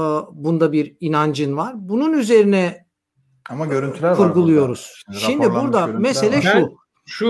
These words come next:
Speaker 1: Uzaylılarla
Speaker 3: uzaylı
Speaker 1: ilgili ben
Speaker 3: inanıyorum.
Speaker 1: yok demedim. Şunu dedim. Ben kuşkucu bakıyorum. Ben inanç gibi, çünkü, e, o mucize gibi. İnandıktan sonra zaten sen görmediğin mucizeye inanıyorsun. O gün onu gö-,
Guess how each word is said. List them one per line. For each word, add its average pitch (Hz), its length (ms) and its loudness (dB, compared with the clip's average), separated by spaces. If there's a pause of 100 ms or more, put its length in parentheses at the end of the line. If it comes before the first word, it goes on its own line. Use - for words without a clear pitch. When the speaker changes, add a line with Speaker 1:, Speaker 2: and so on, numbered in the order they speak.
(160)
Speaker 1:
Uzaylılarla 208 880 4
Speaker 3:
uzaylı 175 320 -2
Speaker 1:
ilgili 180 400 -2
ben 196 260 0
Speaker 3:
inanıyorum. 208 440 2
Speaker 1:
yok 190 240 -2
demedim. 214 580 -2 (200)
Şunu 202 360 -2
dedim. 123 280 -2 (240)
Ben 214 180 -2
kuşkucu 180 500 -6
bakıyorum. 120 560 -8
Ben 156 360 -6 (460)
inanç 208 480 -2
gibi, 143 200 -6
çünkü, 240 260 -6 (180)
e, 175 100 -10 (120)
o 196 220 -2
mucize 170 440 0
gibi. 131 360 -6 (540)
İnandıktan 185 840 0
sonra 160 380 -2
zaten 233 320 -4
sen 240 240 -4
görmediğin 233 460 2
mucizeye 180 480 0
inanıyorsun. 151 540 -6
O 196 140 0
gün 233 100 -2
onu 214 180 4
gö-, 185 340 -2